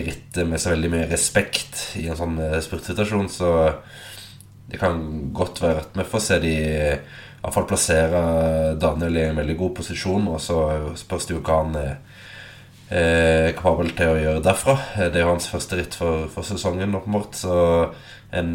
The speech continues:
eh, vet jo ikke helt, men, eh, et par topp ti-plasseringer hadde jo i hvert, hvert fall vært, eh, veldig fint å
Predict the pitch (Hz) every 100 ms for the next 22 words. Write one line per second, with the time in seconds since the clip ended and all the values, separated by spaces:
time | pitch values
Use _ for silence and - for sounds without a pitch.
0 | 85 85 85 85 127 123 110 101 107 107
1 | - - - - 85 80 78 76 76 -
2 | - - - - - 78 95 87 85 92
3 | - 95 107 - 104 92 82 82 80 82
4 | - - 67 82 - 85 80 - 90 82
5 | 78 78 92 67 - 82